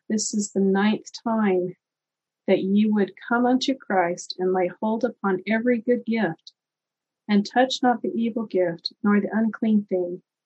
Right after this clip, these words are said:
And awake and arise from the dust, O Jerusalem, and put on thy garments, O daughter of Zion, and strengthen thy stakes, and enlarge thy borders forever, that thou mayest no more be confounded,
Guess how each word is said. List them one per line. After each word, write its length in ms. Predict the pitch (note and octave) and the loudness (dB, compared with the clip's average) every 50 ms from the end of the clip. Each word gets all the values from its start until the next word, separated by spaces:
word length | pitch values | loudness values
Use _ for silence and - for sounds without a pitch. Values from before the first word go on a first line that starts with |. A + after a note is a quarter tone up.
| _ _ _ _ _ _ _ _ _ - A#3+ | _ _ _ _ _ _ _ _ _ -2 0
And 160 | A3 G#3+ G#3 | 2 4 4
awake 520 | G#3+ G#3 G#3 G#3+ A3 A#3+ B3+ B3+ B3+ - _ _ - - | 4 2 2 2 4 2 2 2 0 -6 _ _ -8 -4
and 140 | A#3 A#3 | 0 0
arise 480 | B3+ B3 A#3 A3 G3+ G3 G3 G3 G3 - | 0 0 0 0 0 0 0 0 -2 -2
from 160 | - G3 F#3 | -2 -2 0
the 80 | F3 E3+ | 0 0
dust, 520 | - F#3+ F3+ F3+ F3+ - - - - - _ _ _ - | -2 -2 -2 -2 -4 -6 -10 -10 -12 -14 _ _ _ 0
O 100 | F#3+ F#3+ | 0 0
Jerusalem, 800 | F#3+ - G3 G3 F#3+ F#3 F3+ F#3 - - F#3 F#3 F#3 F3+ F3+ - _ _ _ _ _ _ _ _ _ | 2 0 0 0 0 0 -2 -2 -4 -4 -4 -4 -4 -4 -6 -10 _ _ _ _ _ _ _ _ _
and 200 | - G#3 G3+ G#3 | -2 -2 -2 -2
put 200 | - - A#3 A#3 | -2 -4 -4 -2
on 180 | A#3+ A#3 A#3+ A#3 | -2 -2 -2 -2
thy 100 | A#3 A#3 | -4 -4
garments, 640 | A3 - F#3+ F#3 F#3 F3+ F3+ F#3 F#3 - - - - _ - | -6 -6 -4 -4 -2 -2 -2 -2 -4 -6 -10 -14 -16 _ -6
O 60 | G3 | -6
daughter 320 | F#3+ - F#3+ F#3+ F#3+ G3 G3 | -4 -2 -2 -2 -2 -2 -4
of 100 | G3 F#3+ | -4 -6
Zion, 540 | - G3 F#3 F#3 F#3 F#3 F3+ F3+ F#3 - - _ _ _ _ _ _ _ _ _ _ - | -6 -6 -6 -4 -4 -4 -6 -6 -8 -12 -16 _ _ _ _ _ _ _ _ _ _ -2
and 120 | G3+ G3 | -2 -2
strengthen 500 | - - - B3 B3 B3+ B3 - C4 B3+ | -2 0 2 4 4 4 2 2 0 2
thy 140 | B3 B3 B3 | 2 0 -2
stakes, 680 | - - - - - - G3 F#3 F#3 F#3 - - - - | -4 -6 -10 -10 -4 0 0 2 2 0 -2 -8 -12 -8
and 120 | F#3+ F#3+ F#3+ | -6 -4 -2
enlarge 440 | G3 G3 G3 G3 G3+ G3+ G3+ - - | -2 -2 -2 0 -2 -2 -2 -2 -2
thy 140 | G#3 G#3+ | -2 -2
borders 460 | G#3 G3 F#3+ F#3 F#3 F3+ F3+ F#3 - - | 0 2 2 2 4 4 2 0 -2 -2
forever, 560 | - F3+ - F3+ F3+ F3+ F3+ F3 E3+ E3+ - _ _ _ | -4 -6 -4 -4 -2 -2 0 -2 -2 -4 -8 _ _ _
that 140 | - F#3+ - | -8 -6 -2
thou 160 | F#3+ F#3 F#3 | -2 0 0
mayest 460 | F#3+ F#3+ G3 G3+ G3 G3+ G3+ - - G#3 | 0 0 0 0 0 -2 -2 -4 -2 0
no 140 | G#3 G#3 | 2 2
more 200 | G#3 G#3 G3+ G#3 | 4 4 4 2
be 160 | G#3 A3 G#3+ G#3+ | 0 0 -4 -4
confounded, 680 | - - A3+ G#3 - F#3 F3 F3 F3 F3 E3 E3 | -4 -4 -4 -4 -4 -4 -4 -4 -4 -4 -6 -6